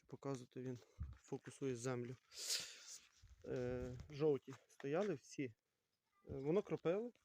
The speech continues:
Ну, я, в принципі, не планував їх міняти, але, е, замовив, е, дві, бачите, я відорвав.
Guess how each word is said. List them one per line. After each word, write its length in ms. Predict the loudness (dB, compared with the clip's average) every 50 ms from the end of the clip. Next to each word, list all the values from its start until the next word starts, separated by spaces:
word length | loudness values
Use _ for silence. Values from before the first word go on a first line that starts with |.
| _ _ _ -20 -20 -20 -18 -8 -2
Ну, 320 | 0 2 2 2 0 -4 -8 -12 _ _
я, 180 | -2 0 2 2
в 80 | 2 2
принципі, 520 | 4 4 6 4 4 0 -4 -2 2 4
не 120 | 4 4
планував 400 | 4 2 2 4 6 6 6 4
їх 160 | 2 0 0 0
міняти, 360 | 0 2 2 0 0 0 -2
але, 280 | 0 2 4 4 2 2 -2 _ _ _ _ _ _ _ _ _ _ _ _ _ -20 -20 -12 -6
е, 280 | -2 0 2 2 2 2
замовив, 560 | 2 2 4 6 6 6 6 6 4 2 0 -6 -14 _ _ -20 -18 -16 -18 -18 -16 -14
е, 420 | -12 -8 -6 -4 -2 -2 -2 -2
дві, 400 | -4 -4 -2 0 2 4 4 2 0 -2 _ _ _ _ _ -4
бачите, 340 | -4 -4 -4 -6 _ -8 -6
я 160 | -6 -6 -8 -14 _ _ _ _ _ _ _ _ _ _ _ _ _ _ _ _ _ -10 -10 -10 _ _ -8 -8 -8 -14 _ _ -20 -16 -12 -8
відорвав. 560 | -6 -2 0 2 2 2 0 0 -2 -4